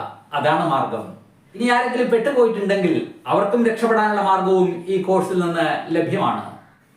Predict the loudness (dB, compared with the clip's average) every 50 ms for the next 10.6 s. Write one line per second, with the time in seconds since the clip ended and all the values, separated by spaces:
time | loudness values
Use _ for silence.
0 | 0 2 2 2 2 2 0 0 -4 -6 -10 -6 -4 -4 -2 -2 -6 -6 -2 -2
1 | -2 -2 0 0 0 0 2 0 0 -2 -4 -6 -10 -8 -2 0 2 2 2 2
2 | 0 -2 -4 -4 -4 -6 -6 -4 -4 -2 -2 -2 -4 -6 -8 -8 -10 -12 -16 -20
3 | _ _ _ _ _ _ _ _ _ _ _ _ 2 4 4 6 4 2 0 -2
4 | -6 -14 -8 -2 0 0 2 2 0 0 0 -2 -4 -4 -4 -2 -2 -2 -4 -4
5 | -8 -14 -20 -20 _ _ _ _ _ _ _ _ _ -2 2 2 2 2 0 -2
6 | -4 -2 0 0 2 2 0 0 -2 -2 -2 -4 -4 -2 -2 0 0 -2 -2 -6
7 | -14 -20 -20 _ _ _ _ _ 0 0 0 0 0 0 2 2 4 4 4 4
8 | 4 4 2 2 2 2 0 0 0 -2 -2 -2 -4 -6 -12 -18 -20 _ _ _
9 | _ _ -2 -2 0 0 -2 -2 -2 -4 -4 -6 -4 -2 0 -2 -2 -2 -2 -2
10 | 0 0 0 0 0 0 0 0 -2 -2 -2